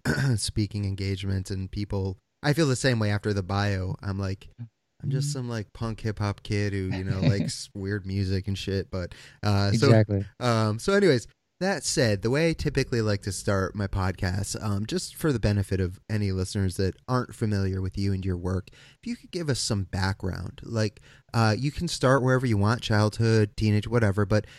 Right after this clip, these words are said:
Speaker 1: kind of, if you don't mind sharing a little bit about yourself and what led you to this path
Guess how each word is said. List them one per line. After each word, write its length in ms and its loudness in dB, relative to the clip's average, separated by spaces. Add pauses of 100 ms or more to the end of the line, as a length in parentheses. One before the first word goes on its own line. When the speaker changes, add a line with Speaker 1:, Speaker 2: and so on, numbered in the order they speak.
(240)
Speaker 1:
kind 240 0
of, 160 -2
if 400 -8
you 120 2
don't 160 2
mind 180 2
sharing 240 0
a 40 0
little 200 0
bit 120 0
about 240 2
yourself 420 0
and 120 4
what 240 4
led 460 0
you 240 0
to 520 -2
this 420 -2
path 560 0